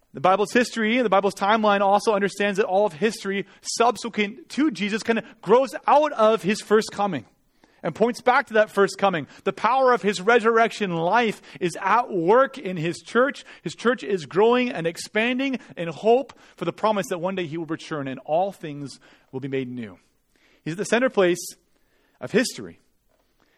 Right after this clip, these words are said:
And through this series, as we consider that center place of Jesus as a turning point of history, we're gonna do so by looking at four distinct truths, four distinct lenses, if you will, about who Jesus is and why he stands at the center of history. So today's,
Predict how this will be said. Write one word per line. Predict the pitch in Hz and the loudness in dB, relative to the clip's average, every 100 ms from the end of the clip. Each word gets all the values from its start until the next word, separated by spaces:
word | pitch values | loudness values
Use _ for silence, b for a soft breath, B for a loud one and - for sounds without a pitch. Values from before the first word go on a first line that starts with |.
| - | -12
And | 160 | -4
through | 269 | -4
this | - | -2
series, | 262 254 208 | 0 0 0
as | 196 | -2
we | 226 | -2
consider | 202 - 247 262 196 | -4 -2 2 4 4
that | 180 180 | 4 2
center | - 220 226 | 0 2 2
place | - 220 196 | 4 2 2
of | 156 | -6
Jesus | 202 220 202 | -4 -4 -4
as | - 147 | -4 -6
a | |
turning | 143 208 220 | -6 -4 -2
point | 220 196 | -2 -2
of | - | -2
history, | 247 - 180 151 190 247 B B B | -4 -2 -4 -2 -2 -4 B B B
we're | 180 | -2
gonna | 220 214 | 0 0
do | 180 311 | -2 -2
so | 302 | 0
by | 247 | 0
looking | 214 233 226 | 2 0 -2
at | 214 | -6
four | - - 240 302 | -6 -4 0 2
distinct | 269 262 - 226 220 - | 0 -4 -6 -8 -8 -12
truths, | - - 220 156 143 | -14 -4 -2 -2 -2
four | - 226 | -4 -4
distinct | 190 226 214 - B | -4 -6 -6 -10 B
lenses, | 175 170 208 233 185 170 139 135 | -4 0 0 0 -2 -2 -2 -4
if | 151 | -8
you | 160 | -6
will, | 143 135 139 | -2 -2 -2
about | 143 131 156 | -4 -6 -6
who | 151 | -8
Jesus | 165 156 135 120 | -10 -8 -8 -6
is | 120 | -8
and | 117 | -8
why | 123 165 196 | -10 -8 -8
he | 190 208 | -8 -12
stands | - 170 156 151 | -10 -10 -10 -14
at | |
the | 139 | -14
center | - 131 | -12 -10
of | 123 | -10
history. | 127 120 - 85 _ _ b b b b b | -12 -16 -20 -20 _ _ b b b b b
So | - 180 175 170 B B | 2 4 4 0 B B
today's, | - 185 220 | 4 6 6